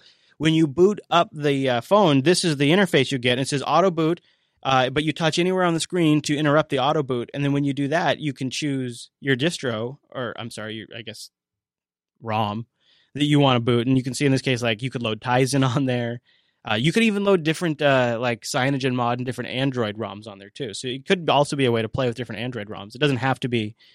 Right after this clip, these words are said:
radically different operating systems. It's pretty neat. And I, I think it's another reason to get the Nexus five too, 'cause people are, you know, able to write that kind of stuff for it.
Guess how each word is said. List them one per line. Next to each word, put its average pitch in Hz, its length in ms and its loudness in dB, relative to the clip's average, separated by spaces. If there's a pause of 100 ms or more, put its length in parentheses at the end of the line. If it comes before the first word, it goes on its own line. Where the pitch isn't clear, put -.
(240)
radically 117 360 0
different 104 280 -8
operating 101 300 -14
systems. - 480 -20 (220)
It's - 180 -20
pretty 247 240 -2
neat. 175 400 4 (320)
And 139 100 -4
I, 160 180 0
I - 20 0
think 196 160 -2
it's 185 140 -2
another 151 420 -2
reason 135 260 -6
to 117 60 -8
get 127 120 -10
the 123 60 -12
Nexus 117 280 -14
five 117 280 -16
too, 110 280 -20
'cause - 260 -20 (580)
people 123 260 -12
are, 98 140 -14 (540)
you 123 100 -8
know, 113 60 -6
able 113 160 -8
to 90 100 -18
write 107 220 -14
that - 120 -18
kind - 140 -20
of - 60 -18
stuff - 240 -16
for - 200 -20
it. - 60 -20